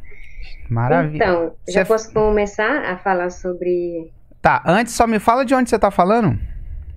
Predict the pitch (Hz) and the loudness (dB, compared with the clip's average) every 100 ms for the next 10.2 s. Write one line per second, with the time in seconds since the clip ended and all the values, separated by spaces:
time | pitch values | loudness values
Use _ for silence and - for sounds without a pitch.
0 | - - - - - - 196 180 180 196 | -16 -18 -18 -16 -12 -4 0 4 4 2
1 | 240 240 254 247 240 254 262 - 220 254 | 2 2 2 0 2 4 2 -2 -6 -6
2 | 311 294 - 190 190 196 196 196 196 196 | -8 -10 -12 -4 0 2 2 2 2 0
3 | 190 190 185 175 160 160 220 - - 254 | 0 0 2 0 -2 -6 -10 -12 -10 -2
4 | 160 160 175 185 180 156 151 165 196 - | 2 2 2 0 0 0 0 0 -2 0
5 | 127 127 139 147 120 110 - 190 196 214 | 2 4 4 2 0 -2 -2 0 2 0
6 | 214 190 185 180 175 202 226 - - - | 0 0 0 0 -2 -4 -4 -6 -18 -10
7 | - 127 139 147 139 - 131 131 143 165 | 0 2 4 2 0 -2 0 2 2 2
8 | 160 165 165 156 143 - - 147 151 143 | 2 2 4 2 0 -4 -2 2 4 2
9 | 147 160 156 156 - 156 151 160 156 147 | 0 -2 -2 -2 0 0 2 2 2 0
10 | - | -6